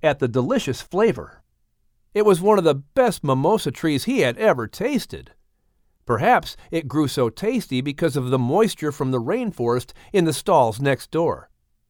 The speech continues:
But the most amazing thing of all was that the leaves appeared to grow back.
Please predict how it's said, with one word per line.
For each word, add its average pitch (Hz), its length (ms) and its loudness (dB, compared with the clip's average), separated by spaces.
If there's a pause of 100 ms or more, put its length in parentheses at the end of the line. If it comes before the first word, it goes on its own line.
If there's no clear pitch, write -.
(380)
But 127 140 -4
the 139 80 -2
most 139 260 0
amazing 151 600 0
thing 151 240 -2
of 117 120 0
all 117 440 -2 (340)
was 135 180 -2
that 147 200 2
the 139 60 0
leaves 147 540 -2
appeared 131 540 -6
to 214 80 -4
grow 117 640 -4
back. 117 800 -6